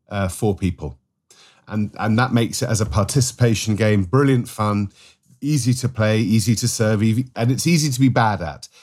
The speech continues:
It's very, tennis is a really crap game if you're not very good at it, because you just basically spend most of your time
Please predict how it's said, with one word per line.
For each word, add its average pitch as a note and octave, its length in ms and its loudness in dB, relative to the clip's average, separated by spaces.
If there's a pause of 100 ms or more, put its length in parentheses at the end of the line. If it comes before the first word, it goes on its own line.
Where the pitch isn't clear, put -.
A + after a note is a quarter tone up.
(100)
It's A#2+ 140 -8
very, D#3 460 0 (320)
tennis F#3+ 360 -2
is C3+ 120 0
a B2+ 80 4
really B2 260 4
crap - 420 -2
game F2+ 480 -2
if G2+ 160 -4
you're G#2+ 120 0
not G2+ 160 0
very G2 200 0
good F2 200 0
at E2+ 100 -6
it, E2+ 180 -8
because G#2+ 320 -2
you A2+ 80 4
just A#2+ 240 -2
basically A#2 440 0
spend G2+ 260 0
most G#2+ 260 2
of F#2 80 -6
your F#2 80 0
time G2 320 -2